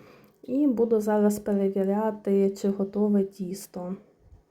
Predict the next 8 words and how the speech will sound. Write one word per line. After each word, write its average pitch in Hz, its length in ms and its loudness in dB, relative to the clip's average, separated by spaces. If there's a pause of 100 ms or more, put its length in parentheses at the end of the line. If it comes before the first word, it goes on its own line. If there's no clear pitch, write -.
(1400)
Тісто 202 340 0
вже 202 240 0
готове, 247 560 0
за 226 140 -2
ножем 196 400 0
нічого 196 440 0
не 180 140 -4
тянеться. 240 800 0